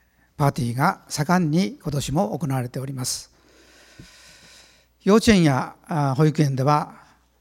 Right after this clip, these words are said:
サンタクロースが登場して子どもたちを喜ばせております。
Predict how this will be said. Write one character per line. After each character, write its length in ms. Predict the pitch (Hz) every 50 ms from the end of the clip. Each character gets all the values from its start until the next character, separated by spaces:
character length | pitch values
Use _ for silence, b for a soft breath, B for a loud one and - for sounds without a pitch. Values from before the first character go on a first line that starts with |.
| _ _ _ _ _ _ _ _ _ _
サ 180 | - - 147 160
ン 60 | 151
タ 100 | 165 151
ク 60 | 139
ロ 100 | 143 143
ー 40 | 139
ス 120 | 123 - 143
が 120 | 139 143
登 260 | 147 - 151 143 139
場 120 | 135 135 131
し 120 | - -
て 120 | 185 180
子 120 | 156 160 147
ど 80 | 165
も 80 | 151 139
た 120 | 120 175
ち 160 | 127 - - 139
を 260 | 165 196 262 359 - _ _ _ _ _ _ _ _ _ _ -
喜 80 | 151
ば 240 | 147 156 135 147 139
せ 140 | - 143 127
て 60 | 135
お 40 | 117
り 80 | 123
ま 120 | 123 113 113
す。 320 | - - - - - _